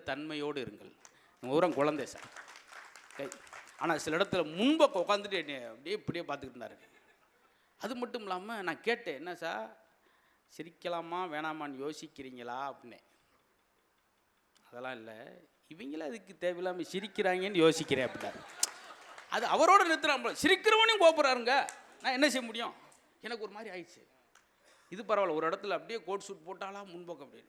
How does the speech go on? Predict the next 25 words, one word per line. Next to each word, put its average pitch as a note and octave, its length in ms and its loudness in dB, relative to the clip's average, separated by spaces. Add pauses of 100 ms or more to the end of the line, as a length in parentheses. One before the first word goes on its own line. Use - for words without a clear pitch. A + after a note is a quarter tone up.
விரைச்சு F#3+ 440 -14
போயிட்டாங்க. D3+ 360 -16 (880)
மூச்சு C4+ 260 -6
கூட C#4+ 140 0
விட A#3+ 120 -2
முடியல. G#3+ 120 -6
ஒரு F3 120 -2
ஆளுக்கு G#3 280 -4
கோட்டு G#3 240 -8
இப்படி E3 180 -14
பட்டனை D#3+ 300 -12
போட்டு F3+ 260 -14 (2500)
சி-, - 240 -14
கைதட்டல, C#4 420 -4
சிரிக்கல. G3 460 -6
நான் F3 160 -2
அப்புறம் F#3 260 -4
கேட்டுட்டேன். A#3 440 0 (1080)
ஏன் C#4+ 280 6
அவர் A#3+ 220 2
சிரிக்கலன்னா, F#3 640 -6
அவர் F#3 140 -2
தான் A3 180 -8
நிகழ்ச்சி G3 400 -12
ஆர்கனைசர். E3 640 -14